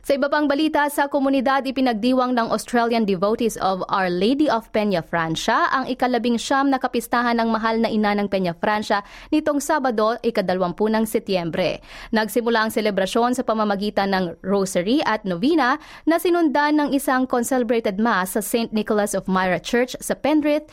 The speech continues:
na pinangunahan ni Father Chris de Souza. Nagbigay din ng kulay at sigla ang parada sa loob ng simbahan at sa Nepean River, habang sabay-sabay na sumisigaw ang mga deboto ng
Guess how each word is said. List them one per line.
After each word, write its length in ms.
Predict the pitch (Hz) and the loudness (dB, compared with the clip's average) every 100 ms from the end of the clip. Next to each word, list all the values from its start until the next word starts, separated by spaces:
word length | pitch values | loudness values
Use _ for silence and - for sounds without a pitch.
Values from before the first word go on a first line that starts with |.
| - - | -12 -2
na 80 | 254 | 0
pinangunahan 720 | 285 269 254 254 247 247 240 | 2 2 2 2 2 2 2
ni 80 | 214 | 0
Father 400 | 196 202 196 202 | 0 -2 0 -2
Chris 320 | 196 190 185 | -2 -2 -2
de 80 | 185 | -4
Souza. 400 | - 135 - - - - - - - - - | -4 -4 -6 -8 -10 -20 -20 -20 -18 -6 0
Nagbigay 480 | 233 220 226 220 208 | 0 0 0 0 0
din 160 | 214 | 0
ng 80 | 190 | -2
kulay 400 | - 220 226 220 | 0 0 2 2
at 160 | 208 - | 0 -2
sigla 480 | 202 185 190 262 - | -4 0 2 2 2
ang 160 | 226 | 0
parada 480 | 226 190 202 262 277 | 0 0 0 0 0
sa 160 | 277 240 | 0 0
loob 160 | 220 | 0
ng 160 | 208 202 | 0 -2
simbahan 720 | 196 180 165 165 185 226 311 - | -2 0 0 0 0 0 0 0
at 160 | 214 | -2
sa 80 | 214 | -2
Nepean 400 | 190 196 196 170 | -2 -2 -2 0
River, 480 | 175 165 185 285 349 - - | -2 0 2 0 -2 -10 -4
habang 240 | 254 247 262 | -2 0 0
sabay-sabay 560 | 262 233 233 220 226 | 0 0 0 0 2
na 80 | 240 | 2
sumisigaw 640 | 233 240 226 220 208 214 214 | 0 0 0 0 0 0 0
ang 160 | 208 | -2
mga 160 | 202 170 | -2 -2
deboto 400 | 170 196 196 196 | 0 0 0 0
ng 240 | 196 190 | 0 -2